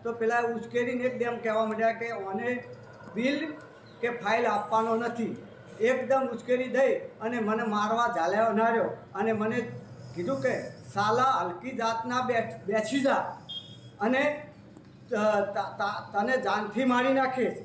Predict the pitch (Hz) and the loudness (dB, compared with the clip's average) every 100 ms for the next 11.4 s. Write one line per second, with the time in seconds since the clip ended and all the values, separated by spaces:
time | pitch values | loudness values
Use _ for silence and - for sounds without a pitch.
0 | - - - - 196 233 220 180 196 285 | -14 -20 -20 -12 -4 -2 0 0 2 0
1 | 285 262 254 254 170 - 160 165 208 262 | 2 2 2 0 -2 -8 -12 -2 2 2
2 | 262 240 254 254 254 - 226 233 247 262 | 0 -4 0 2 2 -2 -6 -6 -4 0
3 | 240 208 - 240 233 226 214 233 220 202 | 0 0 -6 -2 0 0 0 0 0 0
4 | 214 226 226 - - - 147 185 208 226 | 2 4 2 -4 -14 -6 2 4 4 4
5 | 226 226 196 196 202 220 214 220 247 - | 2 2 2 2 2 2 0 2 2 2
6 | - - - - 165 214 196 294 285 285 | -4 -10 -18 -8 0 0 2 0 2 4
7 | 277 262 254 208 240 233 220 226 220 220 | 4 4 2 0 0 0 2 2 0 0
8 | 226 208 202 226 233 - 214 208 - - | 0 2 2 2 2 2 0 -2 -4 -8
9 | - 208 269 247 233 233 226 220 220 220 | -10 2 4 4 2 -2 -2 0 2 0
10 | 202 226 226 233 180 - 208 208 202 180 | 0 0 0 0 -2 -2 0 2 0 0
11 | 185 143 - | -2 -2 -8